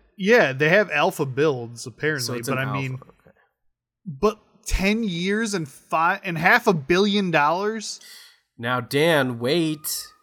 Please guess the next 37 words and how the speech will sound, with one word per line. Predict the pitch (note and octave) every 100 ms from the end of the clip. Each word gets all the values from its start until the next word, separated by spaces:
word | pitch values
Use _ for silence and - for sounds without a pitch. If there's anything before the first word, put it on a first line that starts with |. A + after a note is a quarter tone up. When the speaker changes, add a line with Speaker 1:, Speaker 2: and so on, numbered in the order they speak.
| _ _ _ - _
Speaker 2:
You | B2+ B2+
also | - F3 A3 - C#3+ B2 A#2 B2
get | B2 C#3
insurance | C3+ A#2+ - E3+ F#3+ F3 B2+
for | - B2+
your | A#2
vehicle, | A2 C3+ D#3 D3 A#2+ F2 -
which | - - G#2+
is |
a | G2+
spaceship. | - C#3 C3+ - C3 G2+ - _ _ _ _
You | C3+
either | C3+ C3+ B2+
can | D3
get | C3+ B2+ -
three-month | D#3 E3+ F#3 G3+
Speaker 1:
What? | A#3+ B3+
Speaker 2:
insurance | G3 G#3 -
or | -
six-month | - - D#3 - A3 -
<laughs> | D5
insurance. | - C#5+ - B4+ B3 A#3
Speaker 1:
What | E4+
does | F4+ D#4
that | F4+ F#4
mean? | F4 F#4 G4 G4 D#4+ F#3+ D#3 - - -
Speaker 2:
<laughs> | - _
Just | - G#3+
in | B3
case | E4 E4+ B3
your | B3
spaceship | - D4 - A#3
explodes | D4 - - F4+ G#3+ G#3+
in | A3
battle. | - G3+ G#3 B3 G#3+ _ _ _ _ - - - - -
Speaker 1:
If | D4 -
your | D#4+